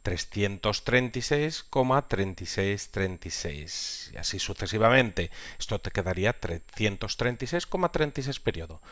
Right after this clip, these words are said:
Observa que de multiplicar cien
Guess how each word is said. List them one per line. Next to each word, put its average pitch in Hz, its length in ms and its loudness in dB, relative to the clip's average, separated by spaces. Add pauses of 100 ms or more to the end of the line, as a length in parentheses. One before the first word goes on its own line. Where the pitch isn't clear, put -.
(140)
Observa 135 720 6 (300)
que 95 320 4 (260)
de 80 520 -10
multiplicar - 560 -4
cien 131 360 6